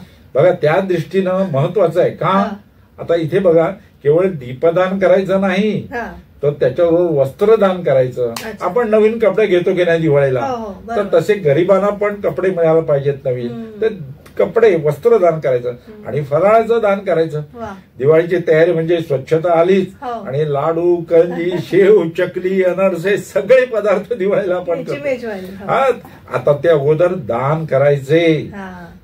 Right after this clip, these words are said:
Speaker 1: आपण खायचे नंतर,
Speaker 2: बरं.
Speaker 1: पण अगोदर दान करायचे. ही
Speaker 2: हा.
Speaker 1: दान संस्कृती,
Speaker 2: हम्म.
Speaker 1: ही विशेष आहे.
Speaker 2: हम्म.
Speaker 1: आणि म्हणून ते धनत्रयोदशीला करायचं, म्हणजे अपमृत्यू होणार नाही.
Speaker 2: हो.
Speaker 1: अशा रीतीनं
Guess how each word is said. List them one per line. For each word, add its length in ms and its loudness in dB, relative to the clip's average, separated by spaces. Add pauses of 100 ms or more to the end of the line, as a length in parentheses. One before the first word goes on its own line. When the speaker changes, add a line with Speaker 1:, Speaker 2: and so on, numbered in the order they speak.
(140)
Speaker 1:
आपण 320 -6 (100)
खायचे 320 4
नंतर, 580 0
Speaker 2:
बरं. 120 -6
Speaker 1:
पण 60 -4
अगोदर 420 -2
दान 340 -2
करायचे. 380 0
ही 140 -6
Speaker 2:
हा. 100 -2
Speaker 1:
दान 320 2
संस्कृती, 760 -2 (140)
Speaker 2:
हम्म. 300 -12
Speaker 1:
ही 60 -6
विशेष 460 0
आहे. 80 2
Speaker 2:
हम्म. 500 -14
Speaker 1:
आणि 220 0
म्हणून 440 0
ते 160 -2
धनत्रयोदशीला 800 0
करायचं, 420 -2
म्हणजे 180 -6
अपमृत्यू 640 -8
होणार 640 0
नाही. 260 -4
Speaker 2:
हो. 260 -10 (200)
Speaker 1:
अशा 340 0
रीतीनं 400 -2